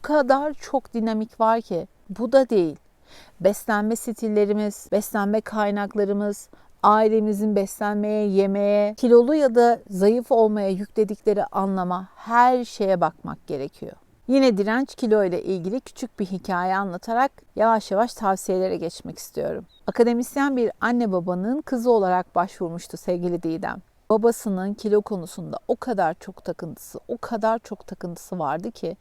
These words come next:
Böyle bir tane dizi vardı ya, neydi, Camdaki Kız mıydı? Sofrada kimin ne kadar yiyeceğini baba belirliyordu. Anneleri o kadar zarif, o kadar ince, o kadar narindi ki babası karısına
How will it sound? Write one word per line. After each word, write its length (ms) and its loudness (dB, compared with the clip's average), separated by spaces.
Böyle 140 0
bir 60 -8
tane 440 -2
dizi 240 -4
vardı 300 4
ya, 160 4
neydi, 400 -4
Camdaki 480 -4
Kız 260 0
mıydı? 460 -6
Sofrada 460 0
kimin 560 0
ne 120 -2
kadar 400 -2
yiyeceğini 580 -4
baba 300 2
belirliyordu. 640 -6
Anneleri 560 2
o 140 0
kadar 380 4
zarif, 400 0
o 60 -2
kadar 420 4
ince, 420 -2
o 100 -6
kadar 480 2
narindi 500 -4
ki 260 -4
babası 460 -2
karısına 500 -4